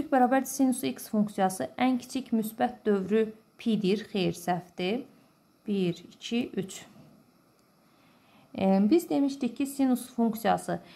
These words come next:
sinus birinci, ikinci rübdə, sinus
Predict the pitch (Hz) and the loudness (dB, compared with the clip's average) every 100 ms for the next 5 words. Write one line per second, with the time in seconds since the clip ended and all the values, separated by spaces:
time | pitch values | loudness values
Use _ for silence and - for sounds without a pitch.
0 | _ - 294 269 190 - 233 233 226 269 | _ -4 4 4 4 0 2 4 4 0
1 | - 226 214 220 202 170 180 160 165 - | 0 2 4 4 2 4 4 2 0 -16
2 | _ _ _ _ _ - 269 262 | _ _ _ _ _ -6 2 2